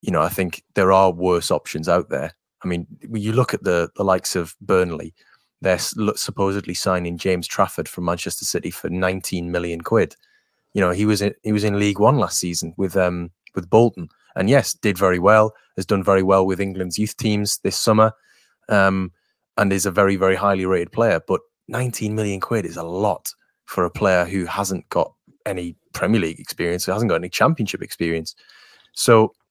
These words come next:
I think Leeds do need to box clever when it comes to, to transfers, and if that means bringing in somebody like Cardalo, then, um, then so be it. But they, they do. I mean, he might not even be coming in as first choice goalkeeper,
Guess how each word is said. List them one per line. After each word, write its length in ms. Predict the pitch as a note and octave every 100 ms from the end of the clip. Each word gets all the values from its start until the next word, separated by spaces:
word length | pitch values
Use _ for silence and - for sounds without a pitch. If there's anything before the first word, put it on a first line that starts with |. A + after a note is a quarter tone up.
| _ -
I 60 |
think 320 | - B2 - - _
Leeds 320 | B2+ A#2 G#2+ -
do 140 | G#2+
need 140 | G2+ G#2+
to 60 |
box 280 | F#2 G2 -
clever 380 | - G2+ F2+ F2
when 140 | F#2
it 80 | F2+
comes 200 | - F#2
to, 220 | - F2 E2 _
to 120 | -
transfers, 500 | G2 E2 E2 - F#2
and 160 | F#2+ F2 _ _
if 140 | - -
that 180 | G2+ G#2
means 340 | G2 F#2+ - - _
bringing 280 | - G2+ F#2+
in 100 | F#2
somebody 400 | F2+ G#2 F#2 F#2+
like 200 | F#2 G2+
Cardalo, 600 | - E2 D#2+ E2+ F2 F2+
then, 220 | F#2 F2+ - _ _ _ -
um, 320 | G2 F#2 F#2
then 140 | G2 F#2+
so 220 | - F#2+
be 200 | A#2 G#2
it. 140 | E2+
But 180 | - F#2+ - _ _ _ _ _ _ _ -
they, 180 | A#2 A2+
they 220 | G2 A#2
do. 280 | G#2+ A#2+ A#2+
I 100 | B2
mean, 240 | A#2+ C3 C3
he 140 | B2
might 220 | D3+ D3+ C#3+
not 180 | C3+
even 200 | B2+ A2+
be 80 | G#2
coming 260 | - A2 G2+
in 120 | G2+
as 100 | F#2+
first 240 | G#2 F#2+
choice 220 | - C3 -
goalkeeper, 520 | F#2+ - E2+ F2